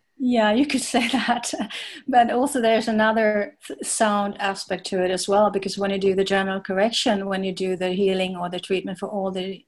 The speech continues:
meridians, you also get a color and a music therapy on top of that, which will double the effect. Um, so, well, it, it's just amazing, because when we have, <clears throat> we have twelve symmetrical paired meridians and two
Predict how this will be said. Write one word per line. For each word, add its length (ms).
meridians, 680
you 120
also 260
get 340
a 220
color 540
and 140
a 60
music 560
therapy 680
on 180
top 240
of 80
that, 300
which 300
will 120
double 320
the 140
effect. 580
Um, 640
so, 640
well, 240
it, 140
it's 180
just 300
amazing, 420
because 260
when 160
we 140
have, 260
<clears throat> 140
we 440
have 220
twelve 360
symmetrical 600
paired 340
meridians 560
and 180
two 380